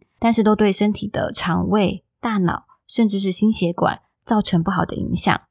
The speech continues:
也许短期没有什么明显的感觉，但是你要牺牲未来的健康来换短暂的漂亮一点，这样真的值得吗？这些减肥专家、瘦身教练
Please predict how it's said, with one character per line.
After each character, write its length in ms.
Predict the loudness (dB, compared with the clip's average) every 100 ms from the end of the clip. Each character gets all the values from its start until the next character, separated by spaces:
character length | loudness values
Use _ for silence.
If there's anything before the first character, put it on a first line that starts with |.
| _ _ _
也 80 | -2
许 120 | -2
短 280 | 2 2 2
期 180 | -2 0
没 100 | 2
有 120 | 2
什 80 | 2
么 100 | 0
明 160 | 0
显 160 | 0 0
的 100 | -2
感 240 | -6 -8
觉， 400 | -8 -6 -6 -6 -14 -4
但 140 | 0
是 100 | 2
你 140 | 2
要 120 | 2 0
牺 280 | 0 -4
牲 160 | 0 0
未 140 | 2
来 100 | 0
的 100 | 0
健 260 | -2 -2 -2
康 280 | -2 -4 -4
来 140 | -4
换 260 | -2 -2 -2
短 260 | -2 -4
暂 180 | -2 -2
的 60 | -2
漂 220 | -2 -2
亮 200 | -2 -2
一 20 | -2
点， 300 | -4 -6 -10 _ _ _
这 100 | -2
样 120 | 0 0
真 140 | 0
的 60 | -2
值 200 | -4 -4
得 200 | -2 -2
吗？ 300 | -4 -8 -14 _ _ _ _ _ _
这 120 | -4 0
些 180 | 2 2
减 180 | 2
肥 140 | 2 0
专 240 | 2 2
家、 280 | 2 2 0
瘦 180 | 0 0
身 200 | 2 2
教 200 | 2 2
练 320 | 4 2 0